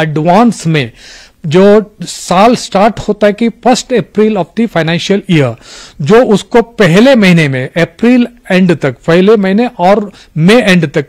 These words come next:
पहले दो महीने में उसको first installment fifty percent देना पड़ेगा और दूसरा installment छह महीने के बाद, उसके बाद दो महीने, September में साल होता है, उसके बाद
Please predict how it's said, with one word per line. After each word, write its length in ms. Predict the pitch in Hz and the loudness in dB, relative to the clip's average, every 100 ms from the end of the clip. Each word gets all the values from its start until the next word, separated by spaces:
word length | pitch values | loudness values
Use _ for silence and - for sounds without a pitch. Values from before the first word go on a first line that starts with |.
| - | 0
पहले 260 | 214 247 | 2 4
दो 320 | 180 143 240 262 | 2 2 2 2
महीने 320 | 190 175 190 | 0 -2 -2
में 140 | 214 | -2
उसको 300 | 214 - 226 | -2 -4 -4
first 360 | 220 269 262 226 | -2 -2 -4 -6
installment 680 | 196 - 202 190 185 220 202 - - - | -6 -6 -4 -2 -2 -4 -6 -16 -20 -4
fifty 320 | 233 - 262 | -4 0 0
percent 440 | 226 185 208 190 | 0 -2 -4 -2
देना 240 | 147 156 135 | -2 -2 -2
पड़ेगा 460 | 135 123 117 113 - - - 165 | -4 -6 -8 -12 -16 -20 -10 -2
और 180 | 160 | -2
दूसरा 480 | 147 135 254 - 277 | 0 2 2 2 2
installment 680 | 254 202 - 226 226 226 196 | 2 0 0 0 2 0 -2
छह 180 | - 240 | 0 0
महीने 260 | 226 214 208 | 2 0 0
के 140 | 208 | -2
बाद, 420 | 147 175 233 208 | 0 2 2 2
उसके 280 | 208 - 233 | -2 -2 -4
बाद 240 | 196 214 | 0 -2
दो 220 | 165 165 208 | 0 0 2
महीने, 320 | 175 143 123 - - | 2 -2 -8 -16 -20
September 540 | - 208 - 240 240 | -4 -2 2 2 2
में 160 | 233 233 | 2 -2
साल 800 | - _ _ _ _ _ 208 190 | -2 _ _ _ _ _ 0 2
होता 300 | 156 180 226 | 2 0 0
है, 60 | 233 | 0
उसके 300 | 185 226 202 | 0 -2 0
बाद 340 | 214 262 | 2 2